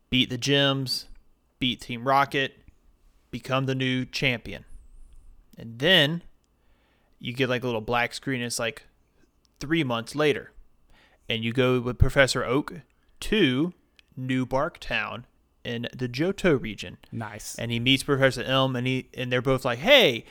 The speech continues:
Speaker 1: we want you to meet this new group of trainers." And then you don't control the original trainer anymore. You go to the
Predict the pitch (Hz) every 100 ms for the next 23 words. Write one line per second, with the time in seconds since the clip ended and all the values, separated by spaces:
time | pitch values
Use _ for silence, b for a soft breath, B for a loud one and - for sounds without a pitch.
0 | B B B 170 180 147 143 165 143 131
1 | 139 - 175 165 143 127 131 131 151 147
2 | 175 - 247 226 143 113 - 123 131 208
3 | 170 196 208 b b b b b b _
4 | _ 131 131 147 151 143 - 165 165 147
5 | - 196 175 151 - - 139 127 131 175
6 | 160 156 139 131 123 - - 208 240 170
7 | 127 120 120 127 - _ - 143 139 139
8 | 139 143 135 135 135